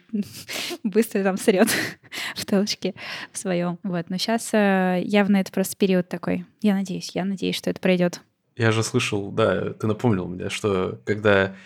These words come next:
Speaker 2: кот просится к тебе в туалет, это он хочет тебе защиту обеспечить. Да-да-да.
Speaker 1: <laughs> Это такая прелесть. <laughs>
Speaker 2: Он переживает за тебя.
Speaker 1: <laughs> Да. Короче, и, И П Р. И, э, зн-, значит,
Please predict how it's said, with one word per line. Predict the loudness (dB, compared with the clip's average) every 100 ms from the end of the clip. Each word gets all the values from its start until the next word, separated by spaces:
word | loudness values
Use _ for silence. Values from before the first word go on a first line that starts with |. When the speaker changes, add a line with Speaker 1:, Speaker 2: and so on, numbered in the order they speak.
| -20 2
Speaker 2:
кот | 4 4
просится | 2 2 2 -2 -4
к | -2
тебе | 0 4
в | 2
туалет, | 2 2 2 2
это | 0
он | 2 2 -2
хочет | -6 -4 -2
тебе | 8 12
защиту | 12 8 -4
обеспечить. | -8 -8 -10 -10 -10 -6
Да-да-да. | 0 2 2 2 0 -4 _
Speaker 1:
<laughs> | -12 -10 -4 -2 0 2 6
Это | 6 8 6 4 -4
такая | -8 -6 -6
прелесть. | -2 -2 -2 -4 -2 0
<laughs> | 4 6 6 2 -2 -10 -12 -20 -20 -18 -14
Speaker 2:
Он | -10
переживает | -2 0 2 6 8 8
за | 6 -8
тебя. | -14 -14 -16 -2 4
Speaker 1:
<laughs> | 4 6 4 4 0
Да. | -4 -10 -16 _ -10 -10 -10 -20 -20 _ _ -2
Короче, | 4 4 4
и, | 0 0
И | 4 4
П | 8
Р. | 6 6 2
И, | 6 8 8 6
э, | 0
зн-, | 0 -2 -4
значит, | -4 -2